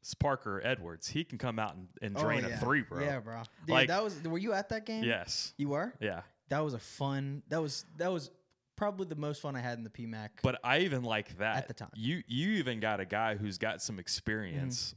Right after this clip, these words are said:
Speaker 2: Mm-hmm.
Speaker 1: on your bench who can come out and he could drain a three for you if you, if that's what you need.
Speaker 2: Right. I mean, like,
Speaker 1: Um,
Speaker 2: it's no
Speaker 1: we,
Speaker 2: different
Speaker 1: we
Speaker 2: to me than, like, uh, Marshall Graves.
Speaker 1: Uh, better than that.
Speaker 2: <laughs>
Speaker 1: I mean,
Speaker 2: I don't
Speaker 1: come
Speaker 2: know about
Speaker 1: on.
Speaker 2: better,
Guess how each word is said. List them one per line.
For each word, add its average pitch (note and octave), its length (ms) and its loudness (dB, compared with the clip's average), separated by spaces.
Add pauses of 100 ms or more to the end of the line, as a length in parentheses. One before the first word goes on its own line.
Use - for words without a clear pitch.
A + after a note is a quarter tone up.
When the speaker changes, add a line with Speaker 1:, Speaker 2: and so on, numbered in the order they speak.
Speaker 2:
Mm-hmm. - 100 -4
Speaker 1:
on A2 120 0
your F2 120 -4
bench G#2+ 360 -4
who G#2+ 80 -4
can F#2+ 160 -12
come G2 240 -2
out F#2 180 -2
and F#2 80 -12
he A#2+ 80 -2
could F#2+ 140 -6
drain F#2 220 -4
a - 60 -14
three A#2 280 -2
for F2 240 -4
you E2+ 80 -2
if - 120 -8
you, F2+ 120 -8 (100)
if - 140 -8
that's F#2 180 -4
what - 160 -14
you E2 80 -12
need. G#2 240 0
Speaker 2:
Right. A#2+ 180 0
I A#2+ 60 -4
mean, A#2+ 220 -2
like, G#2+ 140 -6
Speaker 1:
Um, F#2+ 360 0
Speaker 2:
it's - 240 -12 (260)
no B2+ 240 -4
Speaker 1:
we, D3+ 80 -2
Speaker 2:
different C3+ 280 -2
Speaker 1:
we - 80 -16
Speaker 2:
to C3+ 60 -6
me C3 200 -4
than, A#2 220 -6
like, A2+ 160 -6 (360)
uh, A#2 260 -4
Marshall A#2 440 -4
Graves. A#2+ 640 -4 (480)
Speaker 1:
Uh, A2+ 80 -4 (100)
better A#3 260 4
than F#3 180 0
that. C4+ 540 -2
Speaker 2:
<laughs> - 1000 -4
Speaker 1:
I C3+ 80 -4
mean, F#2+ 320 -2
Speaker 2:
I D#3+ 60 0
don't - 20 2
Speaker 1:
come A#2+ 80 0
Speaker 2:
know A2 80 -2
about - 60 0
Speaker 1:
on. A#2 60 0
Speaker 2:
better, G#2 240 -2